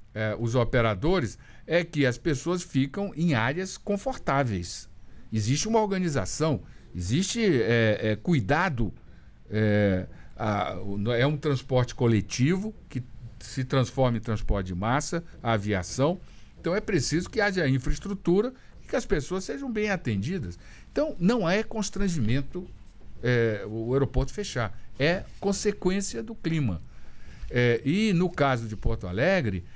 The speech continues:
nós, é, estamos, é, já, é, com, é, com o equipamento de I L S S, do I L S lá. É, a anac, como você disse, já está,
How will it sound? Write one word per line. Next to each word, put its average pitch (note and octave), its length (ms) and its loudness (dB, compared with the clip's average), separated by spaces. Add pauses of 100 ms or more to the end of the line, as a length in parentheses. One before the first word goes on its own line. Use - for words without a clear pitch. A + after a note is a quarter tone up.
(160)
nós, F#3 480 2
é, D3 220 2
estamos, C#3 800 0
é, A#2+ 100 2
já, A#2+ 440 2 (280)
é, A#2+ 140 -4
com, A#2 680 -2
é, A2 200 0
com B2 580 4
o B2+ 100 2
equipamento A#2 680 2
de G2+ 120 0
I - 20 4
L G#2 160 2
S G#2 300 0
S, G2 340 -6
do G2+ 160 0
I G#2 180 4
L A2 200 6
S G2+ 320 0
lá. G#2+ 320 2 (360)
É, B2 200 2
a C3+ 80 4
anac, C3 380 0
como A#2 200 0
você A2 300 0
disse, A2 360 0
já A2 160 2
está, A2+ 460 2